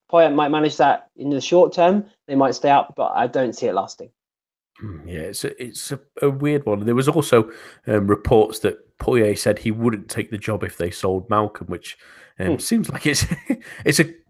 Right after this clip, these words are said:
Speaker 2: good idea. I think that's the right thing to say to a club like that. But at the same time, <laughs> is he the man that should be making the decisions? I mean,
Speaker 1: <laughs>
Speaker 2: in, in a sense, it's 'cause it's such a strange appointment, Sam. It, it's, it's one of those moments of should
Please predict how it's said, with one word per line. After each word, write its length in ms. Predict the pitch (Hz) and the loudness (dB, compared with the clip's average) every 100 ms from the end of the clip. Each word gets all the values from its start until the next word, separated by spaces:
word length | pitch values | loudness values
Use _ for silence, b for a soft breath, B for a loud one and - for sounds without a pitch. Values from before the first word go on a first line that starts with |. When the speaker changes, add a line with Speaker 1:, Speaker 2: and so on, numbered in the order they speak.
| - | -2
Speaker 2:
good 200 | 139 117 | 2 4
idea. 380 | 110 107 110 175 | 4 4 6 4
I 40 | |
think 180 | - 113 | 4 -2
that's 160 | 107 - | -4 -4
the 80 | 101 | 2
right 240 | 104 104 | 2 2
thing 180 | 113 110 | -4 -6
to 120 | 113 | -6
say 220 | - 120 | 0 0
to 140 | 143 131 | 0 -2
a 60 | |
club 220 | 120 147 135 | 0 -2 0
like 160 | 123 | 0
that. 200 | 147 165 | 0 -2
But 100 | 117 | -2
at 60 | 110 | -2
the 60 | |
same 200 | 110 120 | -4 -4
time, 260 | 135 127 127 | 0 -2 -2
<laughs> 40 | - | -4
is 140 | 143 | -6
he 260 | 160 160 B B B B | -4 -6 B B B B
the 80 | 143 | 2
man 220 | 151 156 | 4 4
that 120 | 135 | -2
should 140 | - | -4
be 80 | 139 | -2
making 540 | 143 156 151 147 131 - | 2 2 2 -6 -6 -10
the 60 | 120 | -12
decisions? 540 | 107 190 190 135 104 | -8 -6 -6 -6 -4
I 60 | 95 | -4
mean, 260 | 101 101 | -2 -4
Speaker 1:
<laughs> 400 | 120 - - - | -6 -12 -16 0
Speaker 2:
in, 440 | 175 - 127 127 123 127 147 | 0 2 0 2 0 -2 0
in 120 | 127 | 2
a 40 | |
sense, 340 | - 147 - - | 2 0 0 -6
it's 240 | 117 - B B - | -6 -8 B B -6
'cause 160 | 165 | -4
it's 120 | 170 - | -2 -4
such 180 | 147 | -4
a 40 | 127 | -6
strange 340 | - 127 123 | 2 2 2
appointment, 640 | 110 - 139 139 95 90 - | -4 2 2 2 -6 -10 -8
Sam. 280 | - 90 | -2 0
It, 120 | 110 - | -2 -2
it's, 380 | 127 120 139 - b b b | -6 -6 -8 -10 b b b
it's 200 | 120 - | -6 -2
one 100 | 160 | 2
of 40 | |
those 200 | 143 139 | 4 6
moments 380 | 151 170 120 - | 6 4 4 -2
of 220 | 113 - _ | -6 -6 _
should 400 | - - - 190 | -14 -8 0 0